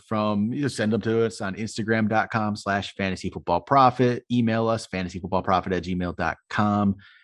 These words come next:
YouTube.com/fantasyfootballprofit. You can answer, ask questions there. Wherever, wherever you ans-, ask 'em, we'll pull 'em together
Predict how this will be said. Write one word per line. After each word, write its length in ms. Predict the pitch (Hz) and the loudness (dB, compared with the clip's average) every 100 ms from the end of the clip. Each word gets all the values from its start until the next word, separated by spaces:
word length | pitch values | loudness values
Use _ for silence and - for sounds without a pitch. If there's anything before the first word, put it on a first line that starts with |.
| _ _ _ | _ _ _
YouTube.com/fantasyfootballprofit. 2250 | 113 127 131 123 117 - - 101 - 107 98 104 95 107 98 101 101 98 95 98 95 95 | 4 6 8 6 4 -2 -4 -2 2 0 2 0 0 -2 -4 -6 -2 -2 2 2 2 -2
You 60 | |
can 280 | 85 87 87 95 | -4 -8 -8 -4
answer, 320 | 104 98 95 | -4 -2 -2
ask 240 | 101 101 - | 0 0 2
questions 320 | 101 - 95 | 0 0 0
there. 300 | 135 147 143 - - - _ | 2 2 0 -16 -20 -20 _
Wherever, 400 | - 131 147 147 | 4 6 6 6
wherever 240 | 127 170 | 6 4
you 140 | 160 156 | 6 6
ans-, 240 | 156 135 | 4 0
ask 300 | 131 151 139 | -2 -2 -2
'em, 100 | 151 | -2
we'll 140 | 113 123 | -2 -2
pull 260 | - 139 | -2 -2
'em 120 | 139 131 | 0 0
together 580 | 131 151 147 147 135 | 0 2 2 0 -6